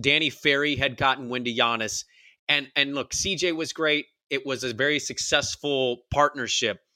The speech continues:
And I understand why not every team's willing to roll the dice.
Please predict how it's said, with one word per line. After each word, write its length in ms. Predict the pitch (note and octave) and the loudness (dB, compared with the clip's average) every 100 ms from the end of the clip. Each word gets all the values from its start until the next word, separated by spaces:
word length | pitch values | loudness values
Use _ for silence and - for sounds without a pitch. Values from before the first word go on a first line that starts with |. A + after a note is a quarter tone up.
| _ _ | _ _
And 140 | C3+ C3+ | 0 2
I 140 | D3 | 2
understand 480 | D3+ D3 - D3+ C#3 | 0 -2 0 0 2
why 100 | C3 | 0
not 220 | C3 C3 | 2 0
every 180 | B2 A#2+ | 0 -4
team's 300 | - B2 G#2 | -6 -8 -6
willing 260 | A#2+ A#2 | -6 -6
to 60 | G#2+ | -4
roll 160 | A2+ G#2+ | -4 -4
the 80 | |
dice. 420 | G2 A2+ F#2+ - | -4 -4 -4 -10